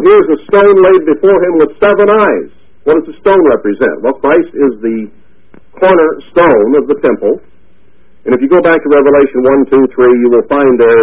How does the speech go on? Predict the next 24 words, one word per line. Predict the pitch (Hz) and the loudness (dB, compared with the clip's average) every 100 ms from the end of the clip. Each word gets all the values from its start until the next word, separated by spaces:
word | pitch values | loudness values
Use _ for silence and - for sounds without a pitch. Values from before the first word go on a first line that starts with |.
| 107 | 0
if | |
you | 107 - | -4 -2
chase | 147 135 | 0 0
this | 147 135 | -2 -2
out, | 117 107 | -2 -2
and | 110 | -4
I | 131 | -2
don't | 135 | -2
have | 127 | -2
time | 127 120 | -2 -2
to | 110 | 0
do | 113 | 2
it | 113 | 2
right | 110 117 | 0 -2
now, | 107 95 117 - - - | -4 -10 -12 -18 -16 -12
the | 127 | -4
seven | 160 156 | 0 0
eyes | 147 135 139 147 139 - - - | 0 0 0 0 -4 -18 -20 -6
are | 131 | -4
equal | 131 127 | -4 -6
to | 127 131 | -6 -6
the | 127 | -4
seven | 135 123 117 | -4 -4 -4
spirits | - 135 104 107 | -2 0 0 -2